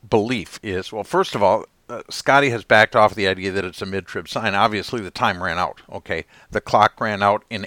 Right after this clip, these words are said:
April of twenty fourteen, two years ago.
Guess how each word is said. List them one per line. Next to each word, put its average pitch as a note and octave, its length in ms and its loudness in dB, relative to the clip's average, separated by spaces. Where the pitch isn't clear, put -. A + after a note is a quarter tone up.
April A2+ 440 -2
of G#2 220 0
twenty F#3+ 240 -4
fourteen, F#2 640 -6
two B2+ 140 -10
years G2 300 -10
ago. D2+ 260 -12